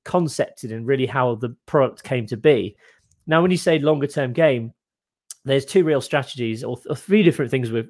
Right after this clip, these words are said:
we're, we're planning to do. First of all, um, it has been a great source of, um, customers for podcast dot co. So although we're not charging any money for the Matchmaker platform currently,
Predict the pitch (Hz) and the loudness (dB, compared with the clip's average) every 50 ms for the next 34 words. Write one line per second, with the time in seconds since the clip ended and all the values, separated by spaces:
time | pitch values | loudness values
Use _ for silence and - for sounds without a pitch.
0 | - 123 127 123 117 117 - 127 120 - 135 123 117 110 - - - 127 104 104 | -6 -4 -2 0 0 0 -2 -4 -2 0 0 0 0 -2 -4 -6 -4 -4 -4 -2
1 | - 202 196 190 170 - 147 131 131 123 117 - - - - - - _ _ - | 2 4 6 6 4 2 0 2 2 2 2 0 -4 -18 -20 -20 -20 _ _ -2
2 | 120 120 120 127 - - 117 127 165 160 - 165 151 139 117 147 139 - - - | 0 0 2 2 0 0 2 2 2 2 2 0 0 2 4 4 2 2 2 -2
3 | - 147 135 131 127 - - - 131 120 117 117 113 107 - - - 113 110 107 | 0 0 0 0 -2 -4 -6 -4 -2 0 0 0 -2 -4 -6 -10 -10 -8 -8 -8
4 | 110 113 - - 143 - - - 123 117 110 - - - 143 131 123 113 - - | -10 -10 -6 -6 -6 -6 -6 -8 -8 -8 -8 -8 -8 -4 0 0 0 0 0 0
5 | 139 123 117 - 117 110 107 - - 113 95 - - - 123 104 98 - - 123 | -2 -2 0 0 -2 -4 -4 -4 -6 -8 -10 -6 -2 -2 -2 -2 -2 -4 -2 -2
6 | 113 110 107 107 - - - - _ _ - - 123 151 156 151 151 147 135 - | 0 0 0 -2 -6 -18 -20 -20 _ _ -2 2 4 6 6 6 6 4 2 0
7 | - - 151 143 139 123 131 127 120 120 - - 131 120 117 117 120 120 120 113 | 2 4 6 6 6 6 4 0 0 -2 -4 -4 -4 -4 -2 -2 -2 -4 -4 -4
8 | - - - 117 113 110 104 117 127 135 - - - 123 117 - 117 - 127 107 | -6 -4 -2 -2 0 0 0 0 -2 -2 -4 -4 -6 -6 -6 -6 -8 -6 -6 -6
9 | - - - 120 107 104 101 - - 127 120 117 107 104 117 120 131 127 | -6 -6 -6 -6 -6 -6 -6 -2 0 2 2 2 0 0 0 0 -2 -2